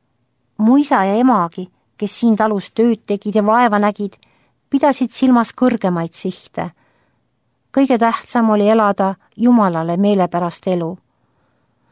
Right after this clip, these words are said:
Kas sellepärast on see paik mulle armas, et siit nagu õhkuks vastu õnnistusi,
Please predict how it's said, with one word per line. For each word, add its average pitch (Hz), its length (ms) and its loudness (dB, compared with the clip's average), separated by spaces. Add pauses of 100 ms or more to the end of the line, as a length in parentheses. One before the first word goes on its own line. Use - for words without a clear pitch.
(200)
Kas - 220 -4
sellepärast 262 600 0
on 226 180 4
see 240 160 0
paik 233 420 -2
mulle 202 200 2
armas, 202 560 0 (420)
et 208 100 -8
siit - 380 0
nagu 226 300 2
õhkuks - 500 -10
vastu 220 400 -2
õnnistusi, 180 640 -2